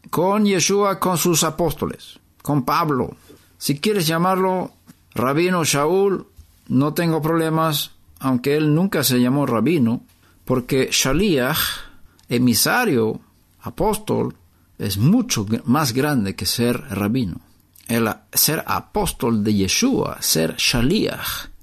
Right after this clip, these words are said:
emisario, enviado de Yeshua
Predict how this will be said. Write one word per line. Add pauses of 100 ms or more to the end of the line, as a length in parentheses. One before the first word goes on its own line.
(260)
emisario, (380)
enviado (480)
de
Yeshua